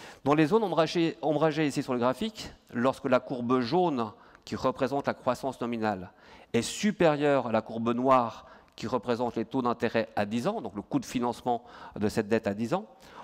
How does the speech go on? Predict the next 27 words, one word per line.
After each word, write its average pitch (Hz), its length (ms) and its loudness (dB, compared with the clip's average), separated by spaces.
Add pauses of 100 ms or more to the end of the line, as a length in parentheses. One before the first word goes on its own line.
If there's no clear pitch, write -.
(140)
on 143 80 2
voit 147 180 4
que 165 100 0
dans 147 180 0
cette 220 180 2
configuration-là, 156 920 0 (280)
la 120 160 6
courbe 226 280 -2
orange, 160 420 0 (360)
qui 135 120 -6
représente 131 600 -2
le 113 80 0
taux 135 200 -2
d'endettement 151 640 0
public, 131 460 -4 (280)
a 139 140 6
tendance 135 480 -2
à 151 100 6
baisser 135 460 0 (300)
ou 180 320 2
au 151 80 2
moins 139 400 2
à 127 80 0
se - 100 -6
stabiliser. 101 640 -6 (800)
Et 135 100 4
aujourd'hui, 202 640 2